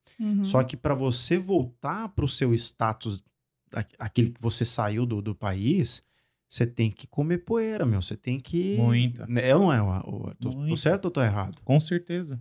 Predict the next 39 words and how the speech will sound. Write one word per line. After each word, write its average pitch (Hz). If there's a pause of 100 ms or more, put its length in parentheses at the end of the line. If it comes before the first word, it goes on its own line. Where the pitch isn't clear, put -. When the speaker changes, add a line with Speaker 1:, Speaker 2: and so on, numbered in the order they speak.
Speaker 2:
Então 120
Speaker 3:
Eu 135
acho 131
que -
são 160
casos 143
muito 147
raros, 131
que -
são 135
fora 139
da 165
curva, 135 (420)
que -
sai 139
do 160
Brasil 123
com -
uma 131
posição 123
e 131
chega 139
aqui 131
numa 135
posição 123
igual 123
ou 127
melhor. 117 (580)
Eu 101
Speaker 2:
Uhum. 120
Speaker 3:
acho 120
que -
as 127
pessoas 151
Speaker 1:
Eu. -
Speaker 3:
que 170
tão 139 (160)
Speaker 1:
<laughs> 127
Depois, 233